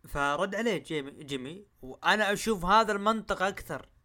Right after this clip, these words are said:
يا تشارلوت يا ريا ريبلي، تعلموا من هذه العداوة. لما قال:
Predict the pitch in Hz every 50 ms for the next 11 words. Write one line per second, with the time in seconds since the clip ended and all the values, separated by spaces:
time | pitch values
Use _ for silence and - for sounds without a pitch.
0 | _ - 131 139 139 - - 180 190 202 208 202 185 - - 185 185 180 185 180
1 | 180 202 196 175 165 - 170 147 165 220 240 233 220 208 190 185 170 165 165 165
2 | 156 123 120 139 147 151 135 123 123 - _ _ _ _ _ _ _ _ _ _
3 | _ _ _ _ - 151 165 175 175 180 165 202 196 196 180 165